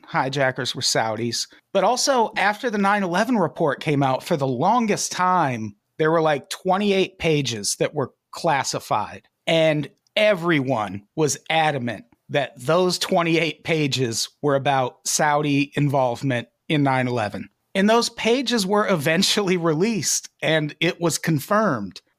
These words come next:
that's what they were about. So when people say, "Well, Saudi Arabia, like, kinda did nine eleven," that's not conjecture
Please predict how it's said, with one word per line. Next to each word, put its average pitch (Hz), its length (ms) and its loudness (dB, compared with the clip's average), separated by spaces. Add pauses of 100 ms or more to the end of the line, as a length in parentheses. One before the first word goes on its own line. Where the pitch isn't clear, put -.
that's 180 320 -2
what 170 140 0
they 160 120 2
were 147 160 2
about. 127 460 -2 (220)
So 202 540 0 (140)
when 185 220 0
people 262 420 0
say, 202 760 2 (260)
"Well, 180 260 0
Saudi 202 360 0
Arabia, 180 440 2
like, 147 240 0 (280)
kinda 170 400 0
did 156 400 0
nine 160 280 2
eleven," 147 580 0 (180)
that's 214 180 0
not 233 240 0
conjecture 139 760 0